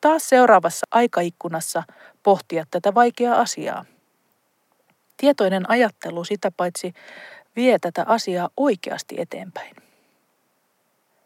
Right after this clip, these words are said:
Viisi. Kun kohtaat pelon, se muuntuu toiseksi tunteeksi. Se ei välttämättä muutu iloksi, mutta ainakin koet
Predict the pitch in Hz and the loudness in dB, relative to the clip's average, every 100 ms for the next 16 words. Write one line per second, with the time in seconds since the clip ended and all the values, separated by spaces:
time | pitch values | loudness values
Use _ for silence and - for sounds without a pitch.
0 | _ _ _ _ 277 233 - - _ _ | _ _ _ _ -4 -4 -6 -10 _ _
1 | _ _ _ _ _ _ - - _ _ | _ _ _ _ _ _ -20 -20 _ _
2 | _ - 277 330 - 285 285 - 170 - | _ 0 2 2 6 6 6 2 0 0
3 | - 240 170 - - _ _ _ _ _ | 0 0 2 -4 -10 _ _ _ _ _
4 | _ - - 190 226 220 170 165 165 247 | _ -10 -4 0 2 0 -2 -10 -2 2
5 | 233 165 - 175 240 226 160 - - - | 2 0 -8 -10 -8 -8 -10 -14 -14 -14
6 | - _ _ _ _ _ _ _ _ _ | -16 _ _ _ _ _ _ _ _ _
7 | _ _ _ _ _ _ _ _ _ _ | _ _ _ _ _ _ _ _ _ _
8 | - - 135 190 190 240 - - 185 170 | -12 -6 0 2 6 4 6 2 4 2
9 | - 160 170 165 - - 196 190 208 - | -2 -4 -4 -6 -8 -10 -4 0 0 -2
10 | - 285 - _ _ _ _ _ _ _ | -6 -6 -8 _ _ _ _ _ _ _
11 | _ _ _ - 180 _ 190 - - 294 | _ _ _ -8 -8 _ 0 0 4 4
12 | 294 190 175 175 202 156 - - | 4 -2 -6 4 4 4 0 -16